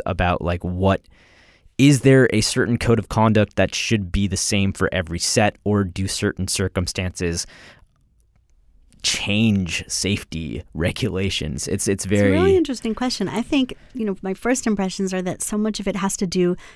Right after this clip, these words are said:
Speaker 2: just like with this whole larger Me Too Time's Up conversation, with consent. Like,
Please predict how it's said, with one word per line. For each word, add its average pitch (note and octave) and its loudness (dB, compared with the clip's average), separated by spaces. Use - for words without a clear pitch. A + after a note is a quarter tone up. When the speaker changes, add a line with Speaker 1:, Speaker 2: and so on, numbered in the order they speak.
Speaker 2:
just C#4+ 0
like C#4 0
with G3+ -4
this G3 -4
whole F3+ -2
larger F#3 -4
Me F3+ 0
Too F3+ -2
Time's F3 -4
Up F#3 -8
conversation, A3 0
with G3 0
consent. F#3 -2
Like, F3+ 0